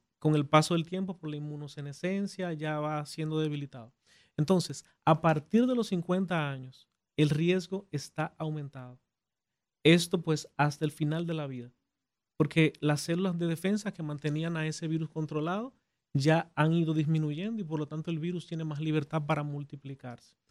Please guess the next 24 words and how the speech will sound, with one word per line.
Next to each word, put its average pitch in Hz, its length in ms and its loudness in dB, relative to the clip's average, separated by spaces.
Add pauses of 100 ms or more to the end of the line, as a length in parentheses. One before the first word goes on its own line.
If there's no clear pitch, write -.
(180)
Por 160 140 8
eso 160 140 4
es 170 40 -6
que - 140 -4
nosotros 170 440 -2
a 165 180 4
los 151 200 -2
adultos 151 280 4
mayores, 165 400 4
a 156 60 -2
los 143 140 -4
abuelitos 156 500 4
que 151 100 -10
nos 139 100 -8
están 147 240 0
escuchando 165 640 6 (340)
y 156 60 10
aquellas 160 260 8
personas 175 420 4
que - 160 -4
tienen 160 280 6
en 160 60 2
su 151 140 -4
casa 170 500 8